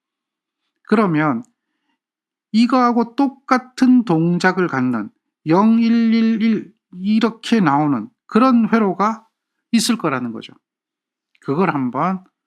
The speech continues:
이걸로 표현하라. 그러니까 잘 보세요. 이걸 난드로 표현하라 그랬잖아요. 난드.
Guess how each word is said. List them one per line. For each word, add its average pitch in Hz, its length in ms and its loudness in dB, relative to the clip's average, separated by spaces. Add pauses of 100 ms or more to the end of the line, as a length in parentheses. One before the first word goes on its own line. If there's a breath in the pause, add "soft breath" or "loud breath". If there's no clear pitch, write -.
(460)
이걸로 131 340 -4
표현하라. 120 460 -12 (400)
그러니까 143 840 -2 (200)
잘 143 240 -4
보세요. 113 300 -10 (1300)
이걸 240 320 2
난드로 208 560 4
표현하라 151 420 -2
그랬잖아요. 117 380 -8
난드. 107 400 -12